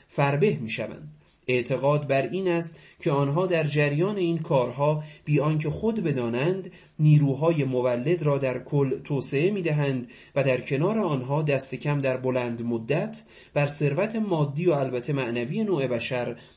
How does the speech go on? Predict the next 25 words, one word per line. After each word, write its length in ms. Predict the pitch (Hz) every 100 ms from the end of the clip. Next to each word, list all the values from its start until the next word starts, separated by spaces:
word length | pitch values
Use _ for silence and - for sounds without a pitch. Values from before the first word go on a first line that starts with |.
| -
می‌افزایند. 800 | 208 175 117 - 117 110 - - - - -
آنها 300 | 185 202 226
به 100 | 202
فکر 280 | - 196 180
تأمین 460 | 175 160 160 185
منابع 560 | 165 147 135 123 139 147 151 - -
و 20 |
امکاناتی 760 | 147 151 156 156 143 180 220 170
هستند 600 | 147 143 - 139 123 117
که 100 | 160
در 180 | 151 143
جوامع 640 | 135 139 139 135 208 214
طبقاتی 760 | 190 156 131 123 120 151 151 - - - -
اکثر 440 | 147 - 214 220
مردم 400 | 185 139 127 160
از 200 | 131 123
آنها 360 | 123 120 123 127
محرومند، 680 | 127 123 202 160 - - - _ _
اما 240 | 156 208 214
در 180 | 196
جریان 480 | 170 160 147 147 147
این 220 | 135 131
کار 400 | 123 135 170 190 - - _
مرد 320 | 156 156 151
ریگی 640 | 156 151 214 220 160 170